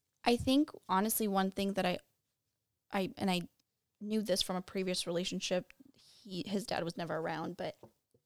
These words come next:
he loved his dad unconditionally. And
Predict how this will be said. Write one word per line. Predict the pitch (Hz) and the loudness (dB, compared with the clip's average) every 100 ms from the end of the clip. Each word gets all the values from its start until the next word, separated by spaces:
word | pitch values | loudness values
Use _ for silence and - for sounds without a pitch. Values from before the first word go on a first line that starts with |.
| _ _ _ | _ _ _
he | _ - | _ -4
loved | 214 175 - 185 | -2 0 -2 -4
his | - - | -12 -2
dad | - 180 | 0 0
unconditionally. | 180 - 185 165 - 175 180 214 269 _ _ _ _ - | -2 -6 -6 -6 -4 -4 -2 -2 -4 _ _ _ _ 0
And | 202 196 196 | 2 4 2